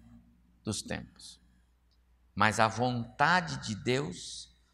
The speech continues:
não é o plano de Deus. E o plano de Deus é salvar os que ele escolheu para a salvação.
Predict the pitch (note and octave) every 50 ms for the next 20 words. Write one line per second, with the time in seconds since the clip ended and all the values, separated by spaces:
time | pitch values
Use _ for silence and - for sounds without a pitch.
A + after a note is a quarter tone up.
0 | _ _ - A2+ C3 C#3 C3 B2+ B2+ A#2+ A#2+ A#2+ A#2+ - - - B2+ A#2+ B2 C3
1 | C3+ C3+ B2+ B2 G#2+ F#2 E2+ - - - - - - - - - - - - -
2 | _ _ _ _ _ _ _ _ _ _ - - - - - - C3 C#3 - -
3 | - - - - D#3+ F3+ A3 C4 C4 B3+ A#3 F3+ D#3 B2+ B2+ C#3+ E3 F#3 E3 E3+
4 | E3+ E3 - - E3 D3+ B2 F#2+ G2+ G#2 A2+ B2+ C#3 - - - - - - -
5 | _ _ _ _ _ _ _ _ _ _ _ _ _ _ _ _ _ _ _ -
6 | F#2+ - - - A2+ A2 A2 A2 G#2+ G#2 G2+ - - A2+ A2 F#2 F2 F#2 F2+ -
7 | - F#2+ F2+ E2+ - - F2+ F2+ E2+ F2+ F2 - - - A#1 A#1+ E2